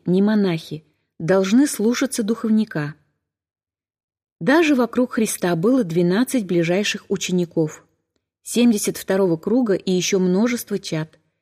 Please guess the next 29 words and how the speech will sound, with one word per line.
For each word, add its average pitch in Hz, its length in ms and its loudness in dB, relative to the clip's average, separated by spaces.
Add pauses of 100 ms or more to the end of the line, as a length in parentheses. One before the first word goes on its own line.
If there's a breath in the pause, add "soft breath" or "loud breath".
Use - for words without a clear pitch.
(240)
И 214 120 0
все 330 240 2
они 233 160 4
в 185 40 -2
разной 202 320 2
степени 202 500 0
его 175 200 2
слушались, 170 720 -4 (400)
из-за 185 280 0
разной 175 300 2
степени 190 440 0
приближенности 170 840 0
к - 140 -20
нему. 156 320 -2 (800)
Так 269 180 2
же 254 140 2
и 254 40 0
в - 60 -12
церковной 185 540 0
жизни. 156 480 -4 (640)
Если 240 420 2
люди 220 240 2
живут 214 380 -4
так, 214 180 -2
что - 160 -4
все - 480 -2
выверяют 175 500 2
по 185 120 -4
заповедям, 185 640 -4